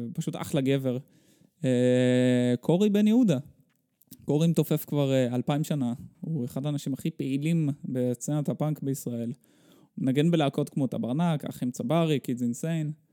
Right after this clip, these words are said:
אה, הוא אפילו החליף אותי ב-Useless איי די. יש לי, יש לי ולקורי קשר ממש מיוחד, כי אנחנו סוג של גדלנו יחד.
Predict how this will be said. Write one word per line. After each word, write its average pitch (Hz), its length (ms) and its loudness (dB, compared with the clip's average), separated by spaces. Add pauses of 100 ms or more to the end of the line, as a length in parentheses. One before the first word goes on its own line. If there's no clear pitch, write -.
(480)
אה, 123 520 2
הוא 123 160 0
אפילו 190 420 2
החליף 180 240 -2
אותי 180 140 0
ב-Useless 165 420 -2
איי 147 80 -2
די. 151 160 0 (180)
יש - 120 -14
לי, 135 60 -2 (960)
יש - 100 -20
לי 170 100 2
ולקורי 151 540 0
קשר 156 520 -2
ממש 131 300 -2
מיוחד, 156 440 -6
כי 165 100 -10
אנחנו 131 320 -4
סוג 156 220 -8
של 165 160 -4
גדלנו 127 500 -2
יחד. 214 280 -2